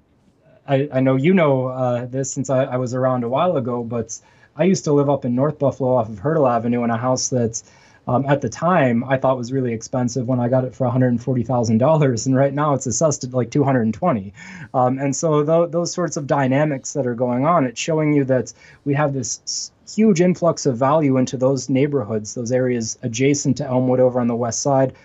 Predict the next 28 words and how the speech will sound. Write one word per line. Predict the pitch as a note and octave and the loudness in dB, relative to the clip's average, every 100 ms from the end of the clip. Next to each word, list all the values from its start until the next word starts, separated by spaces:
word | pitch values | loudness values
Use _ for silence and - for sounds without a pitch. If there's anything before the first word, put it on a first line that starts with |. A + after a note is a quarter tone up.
| - D3 | -10 -4
up | C#3 | 0
in | C#3 | 4
North | C3 B2+ | 4 2
Buffalo | C#3 B2+ C3 B2 | -2 -2 -2 0
on | A#2 | -2
the | B2 | -2
east | D3+ - | -4 0
side, | D#3 C#3+ | 0 0
where | B2 | -2
you | A#2 | -4
have | A2 D3 C#3+ | -2 0 2
all | C#3 | 0
of | B2+ | 0
these | B2 A#2+ | -2 0
amenities, | A#2 C#3+ D3 C#3+ C3 | 0 2 0 0 2
you | B2+ | 0
have | A#2+ A#2 | 0 0
these | A#2+ | 0
great | A#2 C#3 C3+ | 2 0 2
mixed-use | C3 C3+ - B2 A2 | 0 0 -2 -2 0
neighborhoods. | C3 E3 F3+ E3+ F3+ D3+ - - - | 0 0 0 0 0 -2 -10 -20 -6
We're | C#3+ | -2
seeing | C3 E3 D#3+ D#3 | 0 2 4 4
the | C3 | 4
footprints | - - G3 - C#3+ A#2 A2 - | 0 -6 -8 -2 0 2 0 -2
of | C3 A2+ A#2 | -4 -4 0
those | D#3+ A3 D3+ | 4 4 4
neighborhoods | C3 A#2 A#2+ A#2 A2+ - | 0 0 -2 -4 -6 -8